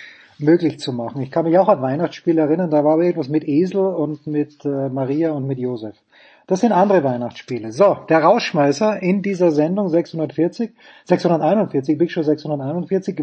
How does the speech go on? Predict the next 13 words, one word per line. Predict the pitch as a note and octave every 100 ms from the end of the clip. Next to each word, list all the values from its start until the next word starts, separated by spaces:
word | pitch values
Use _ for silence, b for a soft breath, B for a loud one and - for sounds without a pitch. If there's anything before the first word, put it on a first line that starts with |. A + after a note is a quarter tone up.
| C3
war | C#3 C#3 A3+ - B B C3
und | F#3 G3
ist | A3 G#3+ - D3+
nach | D3 F3+
wie | E3
vor | D3+ - C3+ F#3+ A#3+ _ _ _ _ _ _ -
meine | - D3 E3+ A3+
Frage. | - C3+ B2+ C#3 D#3 B3+ B3 b b b b b b b
Nennet | D3 D#3+ B3 C#4 -
mir | G3+ G#3
bitte | G3+ A3 A#3 A#3+ A#3 F#3 F3
drei | C#3 D3 C#3+ G3
Sportler | F#3+ - D#3+ G3+ A3+ G#3 G#3 F3